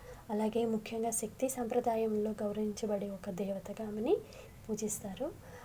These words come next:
ఆమె త్రిపురాత్రయం యొక్క రెండవ రూపం.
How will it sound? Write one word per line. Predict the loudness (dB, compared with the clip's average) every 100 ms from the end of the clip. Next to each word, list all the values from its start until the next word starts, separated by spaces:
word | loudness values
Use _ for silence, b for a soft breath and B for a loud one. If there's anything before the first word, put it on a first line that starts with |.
| B 6
ఆమె | 8 6
త్రిపురాత్రయం | 0 6 10 10 8 4 4 2 -4 -14 -2
యొక్క | -2 0 -2
రెండవ | 2 2 8 8 8
రూపం. | 6 -2 0 -2